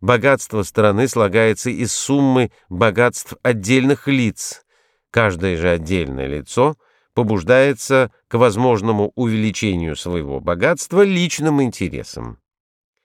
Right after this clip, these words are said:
Смит думал, что ему удалось обнаружить в данном направлении целый ряд специально гармонических явлений. Так он признает земледелие более полезным, нежели обрабатывающую промышленность.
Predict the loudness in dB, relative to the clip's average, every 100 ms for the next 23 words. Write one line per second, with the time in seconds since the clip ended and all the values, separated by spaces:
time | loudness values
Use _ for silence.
0 | _ _ _ _ _ _ -10 -2 2 2
1 | 0 0 2 2 0 0 0 0 0 -4
2 | -2 0 2 4 2 2 0 2 2 2
3 | 2 0 -2 -4 -10 -16 -8 2 2 4
4 | 0 -2 -2 0 0 0 0 2 0 -2
5 | -6 _ _ -4 2 2 2 2 2 0
6 | -10 -20 -20 -14 -8 -6 -2 2 2 2
7 | 0 2 0 2 2 2 0 -2 -8 -8
8 | -14 -8 -6 -6 -6 -8 -10 -14 _ _
9 | _ _ _ _ _ _ _ _ _ _
10 | 0 0 2 0 2 0 4 4 4 2
11 | 2 2 2 2 2 2 2 2 2 2
12 | 2 0 2 2 2 0 0 -2 0 0
13 | 0 0 0 2 2 2 0 -2 -4 -6
14 | -4 -4 0 2 2 -2 -6 -10 -10 -10
15 | -14 -20